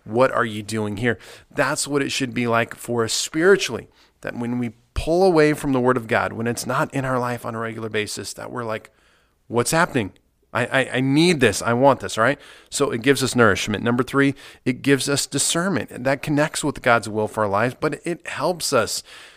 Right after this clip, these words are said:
All of us have different occupations. All of us have different jobs. We have different things that we're going through on a daily basis that we need help with, that we need instruction on. And the Bible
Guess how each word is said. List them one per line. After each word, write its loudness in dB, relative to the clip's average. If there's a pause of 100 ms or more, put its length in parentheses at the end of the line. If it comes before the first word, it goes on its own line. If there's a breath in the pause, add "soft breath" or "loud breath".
(260 loud breath)
All 2
of 0
us 0
have 0
different 0
occupations. -2
All 0
of -2
us -2
have -6
different -8
jobs. 0
We -2
have -2
different -4
things -6 (400 loud breath)
that -8
we're -4
going 0
through -2
on -2
a -4
daily -2
basis -4
that -4
we -4
need -4
help -4
with, 0
that -4
we -2
need 0
instruction -2
on. 2
And -2
the 4
Bible -2